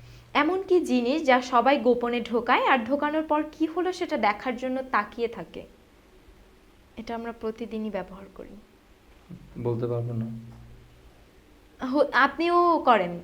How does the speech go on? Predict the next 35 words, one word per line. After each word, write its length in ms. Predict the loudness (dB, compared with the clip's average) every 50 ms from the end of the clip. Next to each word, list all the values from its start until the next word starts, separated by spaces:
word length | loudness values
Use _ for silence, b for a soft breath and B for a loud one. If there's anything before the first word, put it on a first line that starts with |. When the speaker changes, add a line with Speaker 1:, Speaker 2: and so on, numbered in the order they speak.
| -14 -8 0
Speaker 1:
বাসা 280 | 2 2 2 2 0 2
থেকে 240 | 2 2 2 2
বের 240 | 4 6 6 4 6
হওয়া 200 | 4 6 4 4
বা 120 | 4 2 -2
ঢোকার 300 | -2 -6 -6 -6 -6 -6
সময় 380 | -6 -6 -6 -6 -6 -8 -8 -6 -4
করেন। 480 | -4 -4 -4 -6 -10 -16 -20 -12 -8
Speaker 2:
ও, 120 | -6 -4 -4
জুতা? 420 | -2 -4 -2 0 -2 -2 -2 -2 -6 -10 -14 -18 -20 -20 -20 -20 -20 -20 -20 -20 -20 -20 -20 -20 _ -4
Speaker 1:
এটা 200 | -4 -2 0 0
Speaker 2:
মো-, 80 | -4 -4 -8 -14 -12 -8
মোজা? 240 | -8 -6 -6 -6 -4 -2
Speaker 1:
একটু, 320 | -2 -2 -2 -2 -4 -4 -4
না, 320 | -4 -4 -4 -4 -4 -4
না। 200 | -6 -8 -10 -12 -16 _ _ _ -20 _ -20 -20 -20 -20 -18 -12 -8
Speaker 2:
গোপনে 420 | -6 -6 -4 -4 -2 -2 -2 -2
ঢুকাই, 460 | -2 -4 -4 -2 -2 0 0 0 0
ঢুকায় 340 | -2 -4 -6 -4 -4 -4 -2
আবার? 500 | -2 -4 -4 -4 -2 -2 -2 -4 -6 B B B B B B B -10
Speaker 1:
হ্যাঁ, 360 | -8 -6 -4 -4 -4 -4 -2
আবার, 400 | 0 0 0 2 0 0 0 2
আ, 380 | 2 2 2 2 2 0 -2 -4 -8 -10 -18 -12 -6
এটা 280 | -6 -2 0 0 0 0
স-, 120 | -2 -6
উম, 380 | -8 -8 -8 -8 -8 -8 -2 2
ঢোকানোর 360 | 2 2 4 2 2 2 2
পর 220 | 6 6 6 6
কি 180 | 6 4 2 2
হলো 240 | 4 4 2 2 2
সেটা 220 | 0 0 0 2
দেখার 360 | 2 2 0 2 0 -2 -2
জন্য 200 | -2 -2 -4 -4
তাকিয়ে 340 | -4 -4 -4 -4 -4 -8 -8
থাকে। 300 | -8 -12 -16 -16 -16 -20